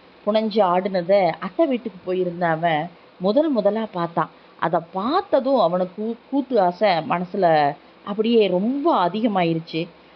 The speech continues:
அப்புறம் ஒரு வருஷம் கழிச்சு மறுபடியும் ஒரு கூத்து அரசூர்ல பார்த்தான். அதுவும் சின்ன கருப்போட கூத்து தான். விடிய விடிய நடந்தது. கண்ணே மூடாம பார்த்தான். கூத்து கத்துக்கணும்னு ஆசை அவன் மனசுல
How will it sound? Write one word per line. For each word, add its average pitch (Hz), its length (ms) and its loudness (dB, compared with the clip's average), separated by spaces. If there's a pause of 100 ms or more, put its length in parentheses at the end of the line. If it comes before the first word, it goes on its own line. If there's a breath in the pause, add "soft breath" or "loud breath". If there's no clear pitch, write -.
அப்புறம் 269 380 2
ஒரு 233 160 4
வருஷம் 262 360 0
கழிச்சு 208 320 -2
மறுபடியும் 226 520 2
ஒரு 202 160 0
கூத்து 185 480 -2 (260)
அரசூர்ல 220 520 -2
பார்த்தான். 165 520 -2 (280)
அதுவும் 302 420 -2
சின்ன 330 280 0
கருப்போட 262 460 2
கூத்து 233 280 -4
தான். 185 220 -4 (360)
விடிய 247 500 2
விடிய 302 240 2
நடந்தது. 202 520 2 (300)
கண்ணே 285 680 2
மூடாம 240 460 2
பார்த்தான். 165 400 -2 (380)
கூத்து 320 260 -2
கத்துக்கணும்னு 220 600 0
ஆசை 208 440 0
அவன் 175 300 -4
மனசுல 214 440 0